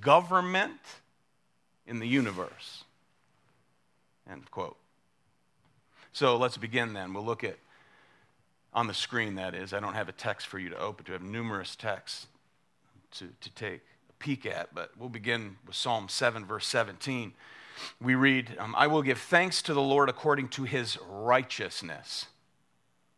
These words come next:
and will sing praise to the name of the Lord Most High." Psalm seventy-one, verse nineteen, "For your righteousness, O God, reaches to the heavens,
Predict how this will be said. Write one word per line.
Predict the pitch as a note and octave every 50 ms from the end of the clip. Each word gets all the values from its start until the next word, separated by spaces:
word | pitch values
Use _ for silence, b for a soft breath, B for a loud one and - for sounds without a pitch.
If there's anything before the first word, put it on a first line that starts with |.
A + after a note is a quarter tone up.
| _ _ _ _ _ _ _ _ _ _ _ _ _ _ _ _ _
and | A#2 B2+ C3
will | C3 C#3 B2+
sing | - - D#3+ D3+ C3 A#2+
praise | A2 - - - - F3+ F#3 F3+ F3+ E3+ D3 C3 B2+ C3 C3 B2+ - -
to | - - - C3+
the | A#2 A#2+ A#2
name | A#2 A2+ B2+ C#3 D#3+ D#3+ D3 B2+ A#2+ A#2 A#2 A#2+ B2 B2 -
of | A2 A2+ A2 G#2
the | G#2+ G#2+
Lord | G#2+ A2+ B2+ C#3+ D3+ D#3 D#3+ E3 D#3+ D#3+ D3 - _ _ _ _ _ _ _ _ _ _ _ _ _ _
Most | - G#2+ A2+ G#2 F#2+ - -
High." | G#2+ F#2 D2 - - - _ _ _ _ _ _ _ _ _ _ _ _ _ _ _ _ _ _ _ _ _ _ _ _ _ _ _ _ _ _ _ _ _ _ _ _
Psalm | - - B2+ A#2+
seventy-one, | - - D3 C3+ B2 B2+ A#2 A#2+ A2+ A2 G#2+ - - - F#2+ G2+ A#2+ C3 C3+ B2+ A#2+
verse | A#2 A#2+ A#2 - -
nineteen, | B2 A#2 A#2 G#2 - - D3 C3+ A2 B B B B B
"For | - - C3 A#2+
your | A#2 A#2 A2+ A2
righteousness, | G#2 G#2 A2+ C3 D3 F3 G3+ - - - D#3 A#2+ - - A#2 A2 F#2+ E2+ - - - - - - -
O | - A2 A2+ G#2+
God, | F#2+ G#2+ G2+ G2 G#2+ A2+
reaches | A2 A#2+ D3 D#3 - D#3 - -
to | - D3+
the | A#2 B2
heavens, | - - E3 D#3+ C#3+ B2 A#2+ A#2+ B2 C#3+ D#3 - - -